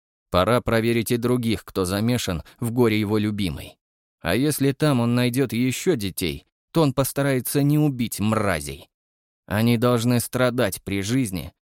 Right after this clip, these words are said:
а их души Дон отправит к одному специфическому демону. Специальная доставка, так сказать. В общем, ночь будет длинной,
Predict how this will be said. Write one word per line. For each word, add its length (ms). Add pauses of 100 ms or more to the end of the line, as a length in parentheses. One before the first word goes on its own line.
(140)
а 100
их 220
души 400
Дон 240
отправит 480
к 60
одному 360
специфическому 1000
демону. 500 (560)
Специальная 680
доставка, 560
так 180
сказать. 480 (960)
В 80
общем, 460
ночь 220
будет 360
длинной, 520